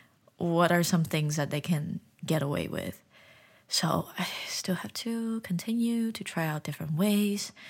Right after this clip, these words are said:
to make them stay quiet and as focused as possible to carry on, not, to carry on with all of the lessons that we have left. It's just a few weeks left,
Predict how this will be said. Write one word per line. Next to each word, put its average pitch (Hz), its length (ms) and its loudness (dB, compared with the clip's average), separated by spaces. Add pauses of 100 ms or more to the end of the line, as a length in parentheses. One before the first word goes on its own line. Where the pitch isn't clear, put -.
(280)
to - 140 0
make 165 340 2
them 156 640 0 (320)
stay - 240 0
quiet 156 480 -4 (100)
and 160 200 -2 (120)
as - 500 4 (180)
focused 180 760 -2
as 156 160 -4
possible 190 640 -4 (1600)
to 247 240 4
carry 240 340 4
on, 226 140 6
not, 220 200 6 (600)
to 214 100 2
carry 233 480 4
on 170 360 2
with 160 220 0
all 160 480 -2
of 156 140 -4
the 82 100 -2
lessons - 640 -2
that - 140 -4
we 156 120 0
have 147 280 -4
left. - 240 -8
It's - 160 -4
just 240 180 -4
a 240 40 -2
few 254 200 -2
weeks 247 260 -2
left, 196 260 -2